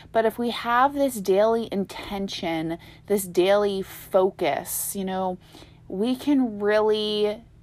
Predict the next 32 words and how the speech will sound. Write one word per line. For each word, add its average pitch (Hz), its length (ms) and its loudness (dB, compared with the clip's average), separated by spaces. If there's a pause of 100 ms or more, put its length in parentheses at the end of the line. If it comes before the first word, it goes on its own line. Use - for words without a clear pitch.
(540)
drive 190 500 4
our 180 160 2
days 180 640 -4
and, 175 800 -4
you 196 100 -8
know, 185 120 -4
we 185 120 -2
can 185 220 -8
keep - 420 -10
ourselves 175 800 0
on 170 300 -2
the 170 80 -4
track 156 460 -6
that 170 240 -6
we 175 140 -4
want 151 360 -8
to - 120 -10
be 165 300 -8
on. - 400 -12 (680)
It's 196 140 -6
very 214 500 4
easy 196 460 -2
to 185 80 4
get 185 200 0
sidetracked. 170 880 2
It's 165 160 -6
very 190 420 2
easy 180 640 -2
to 180 420 2
get 165 220 -2
distracted 170 880 -2
by, 165 560 2